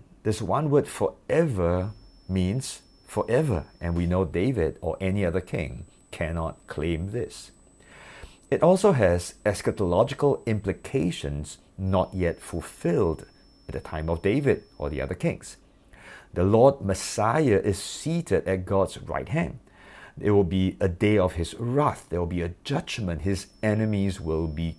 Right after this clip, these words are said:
crushed. And so, seeking to end all argument about this, Jesus himself affirms the Davidic authorship, appealing to David's inspiration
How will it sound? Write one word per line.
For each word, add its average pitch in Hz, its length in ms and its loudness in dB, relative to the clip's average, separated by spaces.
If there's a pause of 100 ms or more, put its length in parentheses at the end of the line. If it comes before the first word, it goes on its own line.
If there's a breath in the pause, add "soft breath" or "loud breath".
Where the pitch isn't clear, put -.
crushed. - 640 -10 (1500 loud breath)
And 151 120 2
so, 180 120 4
seeking 175 440 2
to - 120 -2
end 139 380 0
all 160 340 8
argument 110 480 2
about 80 300 0
this, 85 320 -2 (240 soft breath)
Jesus 113 480 0
himself 95 760 -2
affirms 110 640 0 (240)
the 87 120 0 (140)
Davidic 104 640 0 (180)
authorship, 73 640 -6 (480 loud breath)
appealing 147 640 2
to 107 120 -2
David's 101 600 0 (100)
inspiration 95 1200 -2